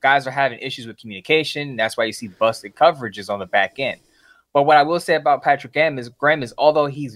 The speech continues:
very multiple, he wants to be multiple with his defense, he's willing to pull it back. And he did that last year with the Giants when the Giants defense struggled.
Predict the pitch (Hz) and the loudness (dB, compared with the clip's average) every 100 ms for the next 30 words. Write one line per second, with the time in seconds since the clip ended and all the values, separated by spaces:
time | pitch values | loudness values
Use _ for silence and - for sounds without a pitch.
0 | 95 131 165 143 135 139 104 107 101 127 | -2 2 2 0 -6 -6 -8 -12 -2 0
1 | 139 120 151 143 120 - 113 104 98 110 | 0 -4 -4 0 -2 -2 -8 -8 -6 -2
2 | 170 - 104 92 - - _ _ - 180 | -2 0 0 0 -6 -14 _ _ -6 -6
3 | 139 143 190 185 - - 165 139 98 127 | -2 4 4 2 -4 -2 0 0 0 0
4 | 85 - 123 127 151 143 127 123 123 - | 0 -6 -14 -8 -2 2 2 2 0 -2
5 | 123 107 104 131 131 123 120 113 110 123 | -12 -12 -2 0 0 -4 -10 -12 -2 -2
6 | 123 - 120 120 107 - 139 139 147 143 | -2 -6 -14 -12 -10 -2 2 2 0 -6